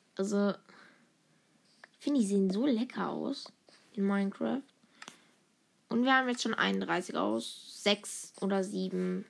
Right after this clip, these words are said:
Blöcken. Noch mehr Weizen. Ey, das schmeckt doch. Also Survival Plus ist es jetzt nicht. Doch, eigentlich schon. Es gibt ja mehr Bosse.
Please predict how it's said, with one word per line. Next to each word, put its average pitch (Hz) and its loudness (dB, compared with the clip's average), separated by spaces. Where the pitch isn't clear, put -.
Blöcken. - -8
Noch 226 4
mehr 254 2
Weizen. 220 4
Ey, 147 -6
das 240 -6
schmeckt - -4
doch. 294 0
Also 202 -6
Survival 190 2
Plus - 0
ist 320 -2
es 302 -4
jetzt - -4
nicht. - -2
Doch, 214 4
eigentlich 190 2
schon. 185 0
Es - -10
gibt 196 -2
ja 190 2
mehr 190 2
Bosse. 185 2